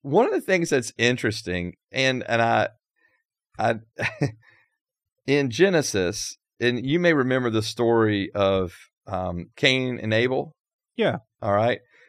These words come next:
Speaker 1: And so in Genesis, there's this story of two brothers, and Cain murders his brother, Abel.
Speaker 2: Oh, I know what you're talking about.
Speaker 1: Yeah.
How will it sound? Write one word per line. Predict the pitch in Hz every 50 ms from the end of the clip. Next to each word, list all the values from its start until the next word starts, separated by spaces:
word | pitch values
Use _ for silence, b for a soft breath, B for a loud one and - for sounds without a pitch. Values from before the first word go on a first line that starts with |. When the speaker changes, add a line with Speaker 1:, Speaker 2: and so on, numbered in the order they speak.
| b b b
Speaker 1:
And | 127 127 117
so | - 135 135 127 123
in | - 135 160 165
Genesis, | 135 131 110 101 101 107 - 98 110 113 110
there's | 113 110 110 110 110
this | 113 113 110
story | - - 127 123 120 120 117 113
of | 110 113
two | - - 135
brothers, | 123 117 107 98 95 101 101 107 107 110 - - - _ _ _ _ _ _ _ _ _ -
and | - 113 110 110 110 107 104 104 95 - _ _ _ _ _ _ _ -
Cain | - 160 139 139 135 127 120 117 113 117 120 117 117
murders | 110 104 110 123 131 127 107 101 95 101 110 110 - - - _ _ _ _ _ _ -
his | 107 107 107
brother, | 107 117 120 110 87 73 - - - _ _ _ -
Abel. | 123 123 113 90 80 - - _ _ _ _ _ _ _ - -
Speaker 2:
Oh, | 180 180 180 175 165 156 143
I | 139 147
know | 151 156
what | 147 139
you're | 131 123
talking | - 135 123 117 113
about. | 110 113 117 117 _ _ _ _ -
Speaker 1:
Yeah. | 101 107 113 101 90